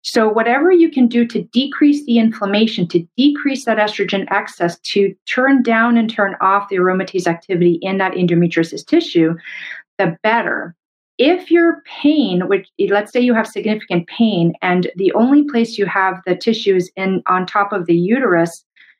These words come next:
um, then a hysterectomy could be potentially helpful in the short term. But remember, whatever is driving that inflammation,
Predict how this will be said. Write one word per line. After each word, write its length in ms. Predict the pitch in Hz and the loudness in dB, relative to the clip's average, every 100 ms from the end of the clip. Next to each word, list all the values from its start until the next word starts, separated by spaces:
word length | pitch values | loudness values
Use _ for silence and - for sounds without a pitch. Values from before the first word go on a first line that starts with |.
| _ _ - | _ _ -4
um, 280 | 190 185 190 - | -2 -2 -4 -4
then 220 | 233 302 | 0 0
a 80 | 349 | 2
hysterectomy 1040 | 330 - 233 214 233 - 214 180 175 170 - _ _ | 0 -2 -2 0 -2 -4 -2 0 0 0 -6 _ _
could 340 | - 311 415 427 | 0 2 0 2
be 220 | 330 - | 2 2
potentially 1000 | 277 277 - 240 240 - 196 190 180 175 _ _ _ - | -4 -6 -2 0 0 -2 0 4 4 2 _ _ _ -8
helpful 640 | - - 349 - 262 240 | -4 0 -2 0 -2 -2
in 200 | 220 208 | -2 -2
the 60 | 190 | -2
short 360 | - 254 240 | -2 -2 -2
term. 180 | - 185 | -2 -4
But 160 | 185 - | -2 0
remember, 640 | 220 233 320 294 202 175 | 2 4 4 2 2 0
whatever 560 | 214 214 - 285 349 427 | -2 -2 -2 -2 0 0
is 100 | 415 | 0
driving 560 | - - 196 226 240 254 | -4 -2 0 0 0 0
that 200 | 226 208 | 0 -2
inflammation, 1000 | 202 - 190 180 185 220 - 165 160 170 | -6 -8 -2 -2 0 -2 0 -2 0 -2